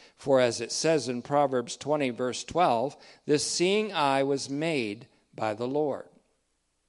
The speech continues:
We may even conclude that as Hebrews eleven three says, and I would add this to my reply to the objection,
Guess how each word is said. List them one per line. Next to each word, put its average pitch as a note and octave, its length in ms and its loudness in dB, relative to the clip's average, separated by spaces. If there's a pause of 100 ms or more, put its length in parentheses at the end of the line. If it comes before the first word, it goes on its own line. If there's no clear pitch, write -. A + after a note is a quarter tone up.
(920)
We C#3 120 0
may C#3+ 180 4
even D3 340 4
conclude D3 560 4
that D3 140 6
as C3+ 220 4
Hebrews C#3+ 420 2
eleven C#3 360 2
three A3+ 400 2
says, - 920 -10 (360)
and A2 80 -10
I G#2 80 -4
would A2 120 -2
add A#2+ 200 2
this F3 260 0
to - 100 -12
my A#2 300 -4 (340)
reply A2+ 720 -4
to - 160 -20
the G#2+ 140 -10
objection, G2 600 -8